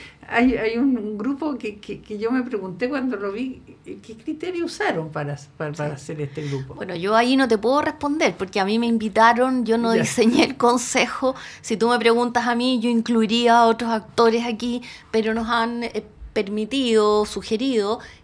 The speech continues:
Speaker 2: que invitemos a otros actores también.
Speaker 1: Ya.
Speaker 2: Entonces,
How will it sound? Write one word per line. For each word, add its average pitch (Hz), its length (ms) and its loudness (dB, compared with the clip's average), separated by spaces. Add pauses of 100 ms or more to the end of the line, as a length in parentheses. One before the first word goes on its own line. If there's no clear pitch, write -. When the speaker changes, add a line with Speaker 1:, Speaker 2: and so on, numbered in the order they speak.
(100)
Speaker 2:
que 208 560 0
invitemos 226 880 -4 (320)
a 208 160 4
otros 233 340 4
actores 214 520 0
también. 247 520 2
Speaker 1:
Ya. 180 40 -4
Speaker 2:
Entonces, 190 540 -4